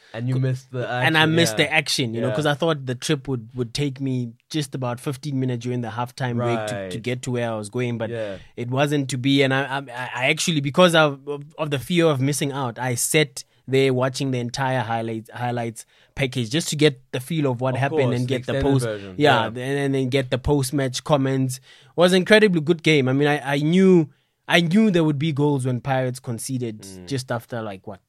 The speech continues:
Speaker 2: three minutes, four
Speaker 1: Yeah.
Speaker 2: minutes or so,
Speaker 1: Yeah.
Speaker 2: quite early
Speaker 1: Sure.
Speaker 2: via the free kick. And, you know, w-,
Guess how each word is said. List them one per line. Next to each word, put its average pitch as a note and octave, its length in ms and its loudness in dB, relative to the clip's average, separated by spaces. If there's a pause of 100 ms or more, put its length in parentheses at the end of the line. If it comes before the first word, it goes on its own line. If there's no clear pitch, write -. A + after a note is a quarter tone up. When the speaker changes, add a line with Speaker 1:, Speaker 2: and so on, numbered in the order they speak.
(100)
Speaker 2:
three D3 200 -10
minutes, D3 400 -8
four G#2 100 -8 (100)
Speaker 1:
Yeah. - 20 -4
Speaker 2:
minutes C#3+ 300 -4
or B2 60 -6
so, D3 260 0
Speaker 1:
Yeah. - 140 -10
Speaker 2:
quite F#3 300 2
early E3 360 2
Speaker 1:
Sure. A2 340 -6
Speaker 2:
via D3 260 6
the B2+ 120 0
free D3 180 -8
kick. B2 220 -4
And, A#2+ 120 -2
you C3 120 2
know, C#3+ 200 2
w-, B2+ 220 -6